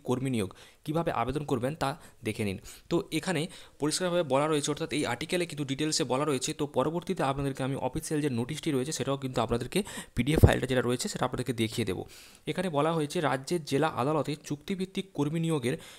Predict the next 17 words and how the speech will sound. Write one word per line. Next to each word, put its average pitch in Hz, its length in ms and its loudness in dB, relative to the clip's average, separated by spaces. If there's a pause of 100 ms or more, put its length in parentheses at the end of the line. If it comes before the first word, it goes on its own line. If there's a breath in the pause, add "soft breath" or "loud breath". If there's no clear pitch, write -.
বিজ্ঞপ্তি 160 480 8
প্রকাশিত - 440 4
হয়েছে। 123 400 0 (380 loud breath)
কোনোরূপ 175 340 2
লিখিত 147 360 -2
পরীক্ষা 156 420 -2
ছাড়াই 143 400 0
ইন্টারভিউর 165 480 0
মাধ্যমে 131 460 -2 (420 loud breath)
আপনারা 135 320 2
কিন্তু 139 220 -4
সরাসরি, 165 540 -2
উম, 131 260 -2
নিয়োগ 139 240 2
হয়ে 135 100 4
যেতে 135 140 0
পারবেন। 127 360 2